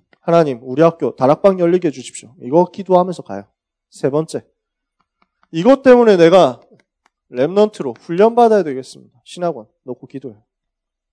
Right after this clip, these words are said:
하나님은 렘넌트를 가장 사랑하시기 때문에 여러분이 조금만 주님 바라보고 집중한다면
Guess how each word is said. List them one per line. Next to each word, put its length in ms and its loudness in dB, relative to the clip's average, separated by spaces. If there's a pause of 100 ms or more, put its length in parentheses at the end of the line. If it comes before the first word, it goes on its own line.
(1500)
하나님은 720 -2
렘넌트를 920 -2 (360)
가장 460 2
사랑하시기 580 -4
때문에 420 -18 (800)
여러분이 400 2
조금만 640 2
주님 300 -2
바라보고 440 4
집중한다면 800 -2